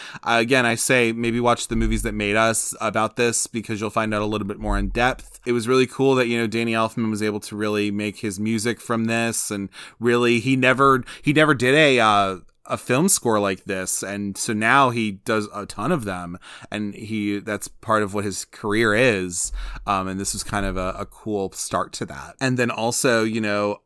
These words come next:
other folks who were involved in this, you know, it was very much this kind of, like, camp of misfits, if you will, um, who were making this happen and making this production come to life.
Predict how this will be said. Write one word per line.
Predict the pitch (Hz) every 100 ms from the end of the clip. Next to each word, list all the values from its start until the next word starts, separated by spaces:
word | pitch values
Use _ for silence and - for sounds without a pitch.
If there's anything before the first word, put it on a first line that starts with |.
| -
other | 117 117
folks | - 113 104 -
who | 107
were | 104 98
involved | 104 101 95 101 104 151 123
in | 101
this, | 101 98 - 110
you | 101
know, | 95 95 95 - - - -
it | 113
was | 117 101
very | 101 113 123 131
much | 117 113 -
this | 113 -
kind | - 113 110
of, | 104
like, | 113 110 - -
camp | - 147 139
of | 151 113
misfits, | 117 156 - - 92 - - -
if | 107 -
you | 104
will, | 107 110 101 98 113 - -
um, | 98 98 98
who | 101 113
were | 104 104
making | 104 104 110 104
this | 101 -
happen | 92 110 - 110 104
and | 101 101 - - - -
making | 120 139 147
this | -
production | - 123 - - 117 110 110
come | 135 120
to | 107
life. | 98 107 104 95 - -